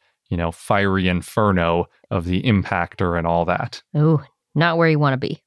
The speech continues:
Speaker 1: Yes, <laughs> very much so. So it's n-,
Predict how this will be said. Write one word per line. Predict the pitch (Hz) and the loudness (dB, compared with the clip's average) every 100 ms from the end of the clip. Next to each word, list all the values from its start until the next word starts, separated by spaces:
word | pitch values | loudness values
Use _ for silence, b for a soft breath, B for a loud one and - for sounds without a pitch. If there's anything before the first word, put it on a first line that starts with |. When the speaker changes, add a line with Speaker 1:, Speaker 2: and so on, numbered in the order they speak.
| _ _ _ _ | _ _ _ _
Speaker 1:
Yes, | 110 92 - - - | -4 -2 -4 -14 -14
<laughs> | - 226 - | -4 -2 -2
very | 220 113 117 107 | -2 -2 0 0
much | 98 101 - | 0 -4 -6
so. | 135 135 - - _ b b b b b _ _ | -8 -8 -10 -16 _ b b b b b _ _
So | - - 135 123 120 b b | -8 0 4 4 0 b b
it's | - 120 - | 2 2 2
n-, | 113 | 0